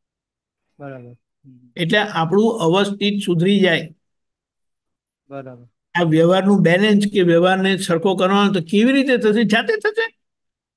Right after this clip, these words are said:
Speaker 1: નથી થતો. એ, એ, એ તો
Speaker 2: અને
Speaker 1: જોયું
Speaker 2: આપણે
Speaker 1: બધું.
Speaker 2: જે સંભાવ્ય નિકાલ આપ્યો છે ને,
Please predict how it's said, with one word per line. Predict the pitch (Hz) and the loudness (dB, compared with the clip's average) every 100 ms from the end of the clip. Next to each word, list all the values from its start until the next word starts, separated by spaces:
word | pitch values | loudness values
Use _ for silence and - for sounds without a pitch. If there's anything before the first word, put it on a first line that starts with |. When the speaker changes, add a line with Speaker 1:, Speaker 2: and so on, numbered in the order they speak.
| _ _ _ _ 170 | _ _ _ _ -16
Speaker 1:
નથી | 208 262 | -14 -8
થતો. | 240 247 170 | -6 -6 -6
એ, | 165 | -6
એ, | 220 220 226 214 | -4 -4 -4 -6
એ | 208 | -10
તો | 202 | -8
Speaker 2:
અને | 233 214 240 | -2 0 0
Speaker 1:
જોયું | 240 | 0
Speaker 2:
આપણે | 247 165 214 | -2 -2 0
Speaker 1:
બધું. | 208 | 2
Speaker 2:
જે | 233 | 0
સંભાવ્ય | 233 185 185 196 214 | 0 0 2 2 4
નિકાલ | 208 196 208 202 | 2 2 0 0
આપ્યો | 185 190 226 | -2 0 0
છે | 240 269 | 2 2
ને, | 254 226 233 | 2 2 0